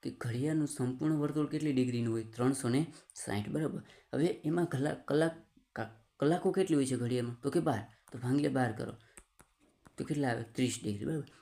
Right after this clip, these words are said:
એટલે કલાકમાં ત્રીસ ડિગ્રીનું અંતર કલાક કાંટો કાપે છે. તો હવે નેવું ડિગ્રીનું અંતર કાપે છે, બરાબર.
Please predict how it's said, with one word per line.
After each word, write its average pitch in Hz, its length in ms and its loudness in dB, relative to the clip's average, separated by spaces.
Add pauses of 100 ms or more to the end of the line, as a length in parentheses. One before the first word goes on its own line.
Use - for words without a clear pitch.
(120)
એટલે 170 140 2
કલાકમાં 170 680 2 (180)
ત્રીસ 165 360 2
ડિગ્રીનું 143 520 4
અંતર 147 460 2
કલાક 135 560 -2
કાંટો 113 300 -4
કાપે 123 480 2 (300)
છે. 107 280 -2 (240)
તો 135 120 -2
હવે 151 180 4
નેવું 135 400 4
ડિગ્રીનું 170 400 6
અંતર 160 260 4
કાપે 160 340 0
છે, 110 100 -2
બરાબર. 131 320 0